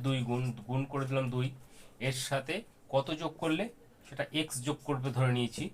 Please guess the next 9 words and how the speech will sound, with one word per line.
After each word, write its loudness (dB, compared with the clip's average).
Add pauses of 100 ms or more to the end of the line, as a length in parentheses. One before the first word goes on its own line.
(280)
তাহলে -2 (280)
প্লাস 4 (240)
এক্স, -2 (1000)
পাবো 6 (100)
কত? 4 (400)
থ্রি। -6 (680)
এই 2
হচ্ছে 0
আমাদের 0